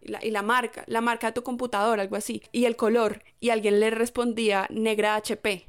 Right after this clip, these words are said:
Y Facebook <laughs> les bajó, le bajó ese contenido, pues creyendo que se trataba de discurso de odio. Porque claro, los algoritmos tienen esa dificultad. Hay gente que dirá como, "No, pues ellos tienen la plata para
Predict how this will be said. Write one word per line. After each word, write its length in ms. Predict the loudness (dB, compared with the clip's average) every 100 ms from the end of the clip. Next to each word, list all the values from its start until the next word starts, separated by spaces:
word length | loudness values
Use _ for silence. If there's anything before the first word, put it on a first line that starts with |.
| -20 -20 _
Y 100 | 0
Facebook 440 | 2 2 2 2
<laughs> 0 |
les 320 | 4 4 2
bajó, 240 | 0 0 0
le 160 | 2 2
bajó 180 | 4
ese 180 | 2 2
contenido, 640 | 0 0 2 4 4 2 0
pues 140 | -2
creyendo 440 | 0 0 0 0
que 80 | -2
se 100 | -2
trataba 460 | -2 -2 0 2 2
de 100 | 2
discurso 460 | 0 -2 -2 2
de 180 | 2 4
odio. 400 | 2 0 -2 -10 -14 -20 -14
Porque 260 | -4 -2 0
claro, 280 | 0 2 2
los 180 | 2 0
algoritmos 720 | 0 0 0 -2 -2 -4 -8 -18 -20
tienen 360 | -2 2 2 2
esa 240 | 0 0
dificultad. 720 | -2 -4 -8 -8 -6 0 0 -2 -14 _ -6 0
Hay 140 | 2
gente 380 | 4 2 4 2
que 220 | 4 2
dirá 300 | 2 0 -2
como, 200 | -4 -4
"No, 180 | -2 -2
pues 180 | -2 -4
ellos 220 | -4 -2
tienen 300 | -2 -2 -2
la 160 | -4 -4
plata 480 | -2 -2 -2 -4
para 420 | -2 0 0 -2